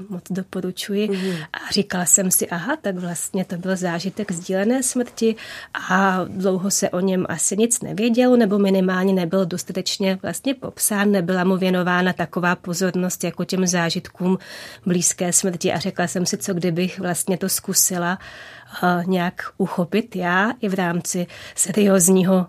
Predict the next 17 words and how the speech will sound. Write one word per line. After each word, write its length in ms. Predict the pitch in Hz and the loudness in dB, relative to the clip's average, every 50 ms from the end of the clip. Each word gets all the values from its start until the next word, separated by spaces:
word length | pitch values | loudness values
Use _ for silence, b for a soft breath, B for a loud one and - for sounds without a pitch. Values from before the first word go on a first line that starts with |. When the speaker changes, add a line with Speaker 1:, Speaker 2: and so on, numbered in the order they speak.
| - - | -4 -4
Speaker 1:
výzkumu 720 | 190 185 185 - - - _ - 196 190 185 180 180 175 - B B - | -2 -2 -2 -2 -4 -8 _ 0 2 2 4 2 0 -2 -6 B B 0
na 100 | 202 - | 0 0
akademické 800 | - 165 - - 175 180 175 180 175 170 - - - 175 175 175 | 0 0 -2 -2 0 0 2 0 0 -2 -4 -6 -4 -4 -4 -4
půdě 480 | - - 180 175 175 165 180 175 - - - | -6 -6 -4 -4 -2 -2 -2 -4 -4 -6 -6
a 300 | 202 196 196 190 185 - B B B B B B B B B _ _ | -6 -6 -6 -6 -8 -12 B B B B B B B B B _ _
začala 460 | 196 190 185 170 156 - 180 165 165 156 | -8 -4 -4 -2 -2 -2 -2 -2 0 0
jsem 220 | - - 180 170 | 0 0 2 2
Speaker 2:
Mhm. 220 | 175 175 185 196 | 2 2 2 2
Speaker 1:
vlastně 600 | 196 180 170 170 - - _ - 180 175 170 160 - - | 4 2 2 2 -2 -8 _ -4 -2 -2 -2 -2 -2 -2
obesílat 840 | - 175 165 180 170 - - - - 190 185 180 175 165 165 - - | -4 -2 -2 0 0 2 2 2 2 0 -2 -2 -2 -2 -4 -2 -2
nemocnice 880 | 196 196 196 190 190 - - - 208 196 190 - - - 196 190 190 | 0 2 2 0 0 -2 -2 0 0 0 0 2 0 0 2 0 0
a 140 | - 185 175 | 0 -2 -4
hospici, 640 | 160 165 190 - - - - 190 - - - 196 180 170 - _ _ _ _ _ _ _ _ _ _ _ - - 208 | -4 -4 -4 -4 -4 -2 -2 -2 0 0 0 0 -2 -4 -6 _ _ _ _ _ _ _ _ _ _ _ -10 -10 -4
kde 480 | - 196 165 185 175 175 170 175 185 151 - _ _ _ _ - _ - - _ - | -4 -2 -2 0 -2 -2 -2 -4 -6 -8 -10 _ _ _ _ -20 _ -20 -20 _ -10
vlastně 320 | 214 196 185 - - 190 | -10 -10 -10 -10 -12 -10
pracuje 460 | - 202 185 175 - - - 185 180 | -8 -4 -6 -4 -6 -4 -4 -2 -4
personál, 840 | 170 - - 180 175 180 - - 185 185 185 180 180 180 175 175 | -4 -6 -8 -8 -6 -6 -4 -2 0 0 0 0 0 -2 -2 -4